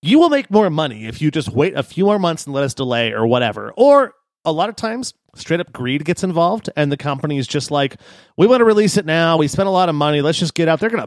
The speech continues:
buy it anyways. We've hyped this thing up like crazy." Looking at you, C D Projekt Red. We've hyped this thing up so much that people are gonna buy it anyways. How many people blo-, how many people bought, um, Cyberpunk?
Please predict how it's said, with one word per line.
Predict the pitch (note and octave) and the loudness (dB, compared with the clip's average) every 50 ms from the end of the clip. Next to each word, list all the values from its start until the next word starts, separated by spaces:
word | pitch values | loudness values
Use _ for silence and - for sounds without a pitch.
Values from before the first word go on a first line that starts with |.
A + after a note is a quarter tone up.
| A2 - | -4 -4
buy | B2+ A#2+ C3+ C3 A#2+ | -2 0 0 0 0
it | A#2 A#2 | 0 -2
anyways. | A#2 A#2+ A#2+ A2 A#2 A#2+ A#2 C3 | -2 -2 -2 -2 -2 -2 0 0
We've | E3+ E3 | 0 -2
hyped | B2+ A2+ B2+ C3 B2+ - | -2 -4 -4 -4 -4 -6
this | B2 B2 A2+ - | -8 -10 -8 -8
thing | C#3+ B2+ B2+ | -6 -6 -6
up | A#2+ - | -6 -4
like | B2 B2 B2 A#2 - | -4 -4 -4 -4 -6
crazy." | - B2 A#2+ A#2+ A#2+ A#2 A#2+ | -6 -4 -2 -2 -2 -4 -4
Looking | A#2 B2 B2 - C3+ | -4 -4 -6 -6 -6
at | B2 - | -8 -6
you, | - E3 G#3+ A3+ | -6 -4 -2 -2
C | - - B2+ | -2 -4 -6
D | A#2 | -6
Projekt | - B2 A#2+ A2+ A2 A2+ G#2 | -6 -4 -4 -4 -6 -6 -4
Red. | A#2+ B2 D#3 D#3+ - - - - - - A#2 | -4 -4 -4 -4 -8 -18 -20 -18 -12 -2 0
We've | G3 C4+ C4 F#3+ | 2 2 2 2
hyped | F#3+ A3 A#3 - | 0 0 0 0
this | - G#3 F#3 - | 0 0 0 2
thing | G#3 G3 F3+ | 0 0 2
up | E3 - - | 0 -2 -2
so | - - - - D#3+ F#3 G#3+ | -4 -4 0 2 2 4 4
much | G3+ E3+ D3+ C#3 B2 - - - | 2 2 0 0 -2 -4 -8 -8
that | C#3 A#2+ C#3+ C#3+ C3 C3 B2+ - _ _ _ _ _ _ _ _ _ _ _ | -4 -2 0 0 0 0 -2 -6 _ _ _ _ _ _ _ _ _ _ _
people | - D#4+ - A#3+ | -6 -4 -2 -2
are | E3+ | -2
gonna | C#3 D3 A2+ | -4 -4 -6
buy | A#2 A2+ B2+ C#3+ D3+ | -4 -2 0 0 0
it | C3 A#2 C#3+ | 2 0 0
anyways. | D3+ B2 G#2+ A2 A2 A2+ A#2 | -2 -2 -4 -6 -6 -8 -8
How | - - A3 | -6 -6 -4
many | C#4 E4+ D#4+ A#3 | -2 -2 -2 -2
people | G3 A3 E3+ C#3 | -2 -2 -2 -4
blo-, | B2 - C3 B2 B2+ B2 _ _ _ | -4 -4 -6 -6 -6 -8 _ _ _
how | - - F#3+ B3 | -8 -4 -2 -2
many | D#4+ F#4 E4+ D#4 G3+ | -2 -2 -2 -4 -4
people | - - F#3+ E3 E3 D3+ C#3 | -4 -6 -6 -4 -4 -4 -4
bought, | A#2+ G2+ A#2+ A#2 G#2+ G2+ G2+ - - - _ _ _ _ _ _ _ _ _ _ _ _ - | -4 -4 -4 -4 -4 -6 -10 -12 -16 -20 _ _ _ _ _ _ _ _ _ _ _ _ -2
um, | C3+ C#3 C3 A#2+ A#2 A2+ - | 0 0 0 0 -2 -4 -8
Cyberpunk? | - - - - D3 C#3+ C#3 B2 B2 A2+ - A#2+ A2+ - - | -10 -8 -4 -2 -2 0 0 -2 -4 -4 -6 -8 -12 -14 -16